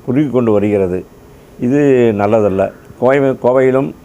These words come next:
முன்பு நடந்தது ரெண்டு மூணு, இப்போ இரண்டு வருடங்களாக நடைபெறவில்லை. ஆனால் கண்டிப்பாக நடைபெற வேண்டும். கோவை மாநகரம் தொழில் நகரமாகவும் ஆஸ்பத்திரி நகரமாகவும் கல்லூரிகள் இருக்குது.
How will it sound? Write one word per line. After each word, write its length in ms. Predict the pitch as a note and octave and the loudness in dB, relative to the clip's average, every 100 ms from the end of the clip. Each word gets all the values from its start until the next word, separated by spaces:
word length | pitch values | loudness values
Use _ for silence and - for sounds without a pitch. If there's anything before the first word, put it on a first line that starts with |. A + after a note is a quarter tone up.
| - - - - | -20 -20 -18 -8
முன்பு 260 | B2 A#2 | -2 0
நடந்தது 500 | A2+ A#2 A#2 A2 A#2 | 0 0 2 2 2
ரெண்டு 200 | A2 G#2+ | 2 0
மூணு, 200 | G#2 A2 | 0 -2
இப்போ 180 | A2+ A#2+ | -2 0
இரண்டு 260 | A2 A2+ A2 | 0 0 0
வருடங்களாக 460 | A2 A#2 A2 G2 | 2 0 0 0
நடைபெறவில்லை. 420 | G#2+ G2+ F2+ F#2 | 0 0 -2 -4
ஆனால் 180 | G#2+ C3 | -4 -4
கண்டிப்பாக 560 | - A#2 C3 A#2+ B2+ C3 | -2 -2 -2 0 0 0
நடைபெற 380 | G2+ G#2+ G#2 G2 | 0 0 0 0
வேண்டும். 360 | G2 G2 F#2+ - - - - - - - | -2 -4 -6 -10 -20 -20 -20 -20 -20 -4
கோவை 200 | A#2 C3 | 0 0
மாநகரம் 220 | B2+ C#3 B2+ | 2 0 2
தொழில் 280 | A#2+ B2+ | 2 2
நகரமாகவும் 580 | B2 A#2+ A#2+ B2 B2 B2+ | 2 2 2 0 -2 -4
ஆஸ்பத்திரி 480 | F2+ A2+ A#2 A#2 A2+ | -2 -2 -2 -6 -4
நகரமாகவும் 340 | A#2 A#2 A#2+ | -2 -2 -2
கல்லூரிகள் 540 | A2+ A2+ B2 A#2+ A#2+ A#2+ | -2 0 0 2 0 0
இருக்குது. 400 | A2 G2+ F#2+ | -2 -4 -6